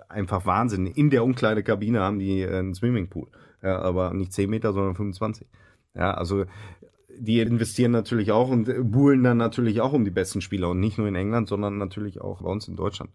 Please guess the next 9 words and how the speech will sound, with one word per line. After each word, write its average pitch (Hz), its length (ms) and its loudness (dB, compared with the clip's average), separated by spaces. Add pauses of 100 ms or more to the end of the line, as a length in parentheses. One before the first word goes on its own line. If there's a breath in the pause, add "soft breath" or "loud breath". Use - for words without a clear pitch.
(320 soft breath)
Und 82 360 -8 (140)
ja, 80 180 -2
ich 82 120 -10
meine, 82 160 -4
das, - 300 -14 (300)
klar, 98 160 0
national, 95 600 -2
Leipzig, 90 520 -4
Bayern, 92 520 -4